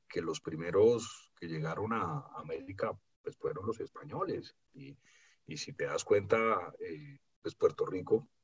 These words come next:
se descubrió en el noventa, mil cuatrocientos noventa y dos o mil cuatrocientos noventa y tres, y después, digamos que hay argumentos que nos dicen que fue el,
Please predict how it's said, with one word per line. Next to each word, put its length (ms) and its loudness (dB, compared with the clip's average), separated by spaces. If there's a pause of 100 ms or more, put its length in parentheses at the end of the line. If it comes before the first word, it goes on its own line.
(180)
se 80 -6
descubrió 440 -6
en 80 -10
el 160 -4
noventa, 420 -6
mil 160 -2
cuatrocientos 480 0
noventa 260 4
y 40 -2
dos 120 0
o 60 0
mil 220 -4
cuatrocientos 580 -4
noventa 260 0
y 60 -10
tres, 280 4 (380)
y 100 -2
después, 440 10
digamos 380 6
que 100 12
hay 100 12
argumentos 720 8
que 80 2
nos 240 2
dicen 280 -8
que 120 0
fue 160 4
el, 180 -2